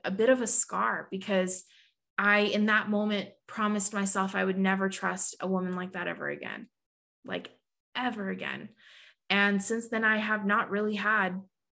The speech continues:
many girl friendships.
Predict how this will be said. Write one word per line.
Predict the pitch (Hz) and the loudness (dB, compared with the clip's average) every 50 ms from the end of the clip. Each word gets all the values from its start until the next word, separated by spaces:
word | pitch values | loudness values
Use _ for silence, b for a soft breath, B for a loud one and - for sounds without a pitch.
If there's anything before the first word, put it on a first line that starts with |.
| _ _ - | _ _ -8
many | - 190 185 190 202 196 196 190 190 185 190 190 - _ - - | -4 0 2 2 4 4 4 2 2 0 -2 -6 -10 _ -14 -4
girl | - 185 190 190 185 185 185 190 185 185 _ _ _ _ _ | 0 2 2 4 2 2 -2 -4 -6 -10 _ _ _ _ _
friendships. | - - 190 202 214 208 - 190 - - - - - | -8 -4 -2 -2 0 0 -2 -4 -6 -6 -6 -6 -6